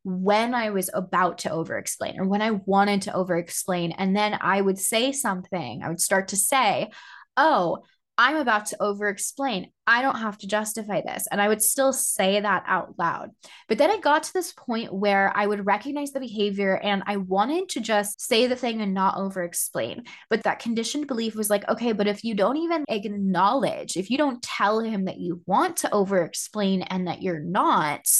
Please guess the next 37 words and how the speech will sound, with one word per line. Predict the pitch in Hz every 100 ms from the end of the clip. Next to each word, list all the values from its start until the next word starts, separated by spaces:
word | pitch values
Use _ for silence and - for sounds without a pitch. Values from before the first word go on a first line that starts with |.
| - - - - - _ -
what | 233 226
are | 220
you | 196 175 170 -
doing? | 294 247 64 82
You've | 220 196
had | 208 208
this | 202 196
problem | - 196 202 185
in | 175
the | -
past." | - 294 262 - 214 -
And | 226
so | 240 214
this | 214 214
introspective | 240 262 262 240 - 208 208 196 -
part | - 170 233
of | 240
me | 190 175
was | 180 190
latching | 180 185 190 202 170
onto | 180 214 202
and | 202
was | 180 170
attached | - - 196 247 - - - -
to | 208 170 160 165 196 - - - - -
telling | - - 240 254 277 262 226
my | 208 196
husband, | 190 202 202 202 180
like, | 180 - -
"Oh, | 285 196 - 214
I | 247
am | 233 196
not | 208 208
over-explaining | 202 190 190 180 - - 196 196 190
in | 180
this | 185 -
moment," | 196 202